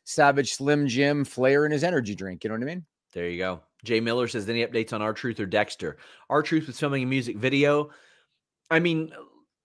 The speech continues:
Speaker 2: R-Truth can be on screen doing what he does no matter what, but you do gotta remember, the guy is fifty-one years old. There is a chance, maybe he's like, "You know what? I'm done." Um,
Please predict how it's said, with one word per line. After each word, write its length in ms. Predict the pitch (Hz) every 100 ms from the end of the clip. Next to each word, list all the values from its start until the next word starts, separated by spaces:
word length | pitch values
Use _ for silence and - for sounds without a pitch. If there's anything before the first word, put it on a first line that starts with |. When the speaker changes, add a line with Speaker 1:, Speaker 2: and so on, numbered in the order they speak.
| _
Speaker 2:
R-Truth 800 | 175 208 - 214 170 143 - - 120 - _ _ _ _ _ -
can 320 | 160 139 135
be 360 | 127 104 139 143
on 280 | 139 127 131
screen 540 | - - 123 120 139
doing 280 | 127 120 120
what 140 | 113
he 160 | 113 117
does 320 | 101 104 123
no 60 | 127
matter 240 | 110 107
what, 280 | 101 113 -
but 80 | 110
you 160 | 117 123
do 140 | 156
gotta 240 | 135 110
remember, 360 | 101 101 95 85
the 100 | 98
guy 160 | 123 143
is 120 | 117
fifty-one 600 | 143 - 107 98 95 90
years 240 | 82 76
old. 260 | 73 60 55 _ _ _ _ _ _ _ 95
There 240 | 147 147 151
is 480 | 156 127 104 - - _ _ _ _ _
a 180 | 131 147
chance, 680 | 143 - 127 95 - - 95
maybe 240 | 131 127 123
he's 180 | 117
like, 380 | 101 98 - -
"You 80 | 294
know 140 | 269 170
what? 400 | 151 135 131 - -
I'm 180 | 98
done." 140 | 80 - - _ _ _ _ _ _
Um, 380 | 87 87 85